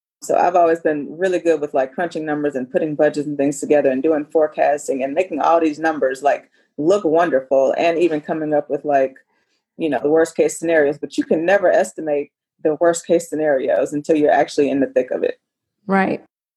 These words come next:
Speaker 1: Mm-hmm.
Speaker 2: Exactly. <laughs> Another question for you, though. Did you, during this process, did you have a mentor or any type of organization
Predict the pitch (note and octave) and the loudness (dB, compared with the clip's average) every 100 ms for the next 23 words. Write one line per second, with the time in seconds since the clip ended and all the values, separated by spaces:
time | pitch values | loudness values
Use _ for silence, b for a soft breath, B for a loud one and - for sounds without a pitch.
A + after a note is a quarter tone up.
0 | _ - - G3+ D#3 F#3+ F3+ G3 F3+ F3+ | _ -18 -6 -2 0 0 -2 -4 -6 -6
1 | - _ - D4+ - C#4 - - D#4 G4+ | -10 _ -10 -10 -8 -8 -6 -2 2 2
2 | B4+ A#4 D#4 C#4+ C#4 B3 A#3 G#3+ G#3 G3+ | 2 0 0 0 0 -2 0 0 2 2
3 | G3 G3+ A3+ B3 C#4 D#4+ F#4 - _ _ | 2 0 0 -2 0 2 2 0 _ _
4 | _ _ _ G3 C4 D#4 D4 A#3+ - - | _ _ _ -4 0 2 2 0 -2 -2
5 | G#3 G3+ G3+ G3 F3+ G3+ G3+ C4+ B3+ G#3 | 0 0 0 -2 -2 -2 0 0 2 0
6 | G3+ G3+ F3+ F#3+ G3 G#3+ G#3 G#3+ G#3+ F#3+ | 2 0 0 0 0 0 2 2 2 0
7 | - G3+ G3+ G3+ G3 F#3+ F#3 G3 F#3+ F#3 | 0 -2 -2 -2 -2 -2 -2 -2 0 0
8 | F#3 - G#3 G#3+ G3 F#3 F3+ G#3+ A3 G#3+ | -4 -4 -2 0 0 -4 -2 0 0 0
9 | - A3 G#3 G#3 G#3 | 0 -2 0 -2 -6